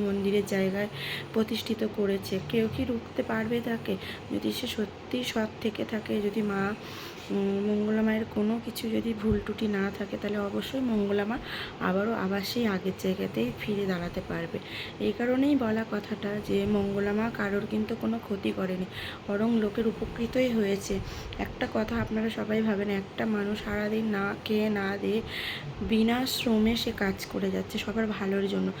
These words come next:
হ্যাঁ, হয়তো কিছু কিছু জিনিস ওনার, আমি এটা বলবো, হয়তো মঙ্গলা মা যদি ভিডিওটা আপনি দেখে থাকেন, দেখ-, দেখ-,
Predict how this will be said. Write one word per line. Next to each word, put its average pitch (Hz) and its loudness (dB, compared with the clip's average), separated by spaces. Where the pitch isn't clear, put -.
হ্যাঁ, 214 2
হয়তো 202 2
কিছু 233 -2
কিছু 226 -2
জিনিস 226 4
ওনার, 220 2
আমি 226 2
এটা 240 0
বলবো, 214 4
হয়তো 220 0
মঙ্গলা 214 2
মা 226 2
যদি 220 2
ভিডিওটা 214 2
আপনি 208 0
দেখে 202 -2
থাকেন, - -4
দেখ-, 214 6
দেখ-, 214 0